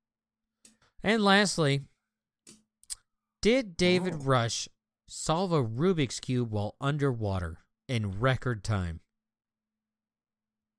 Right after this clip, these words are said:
Speaker 2: Ooh,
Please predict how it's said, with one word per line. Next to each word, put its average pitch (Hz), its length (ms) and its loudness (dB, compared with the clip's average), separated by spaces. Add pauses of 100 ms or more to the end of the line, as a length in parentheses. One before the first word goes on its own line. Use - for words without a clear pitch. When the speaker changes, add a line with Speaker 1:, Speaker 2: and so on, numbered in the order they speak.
(2000)
Speaker 2:
Ooh, 107 480 -10